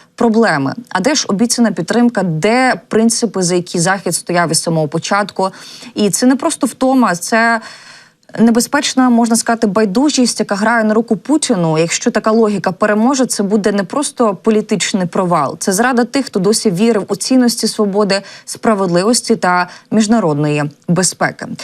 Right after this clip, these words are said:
Тим часом стало відомо, що спеціальний посланник президента С Ш А, можна сказати, спеціальний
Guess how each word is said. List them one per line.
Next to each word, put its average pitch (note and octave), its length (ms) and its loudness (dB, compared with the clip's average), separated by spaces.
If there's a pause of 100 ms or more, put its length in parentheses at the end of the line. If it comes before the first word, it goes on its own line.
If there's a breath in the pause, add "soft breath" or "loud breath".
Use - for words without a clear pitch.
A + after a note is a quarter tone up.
(300 loud breath)
Тим C4 160 2
часом A3+ 380 0
стало B3 260 0
відомо, B3+ 300 2
що - 180 -2
спеціальний A#3 560 0
посланник A3 800 -2
президента F#3 520 -2
С F3+ 140 -2
Ш - 160 -2
А, F#3+ 300 2 (200)
можна G#3+ 220 0
сказати, G3 440 -2
спеціальний G3 500 -2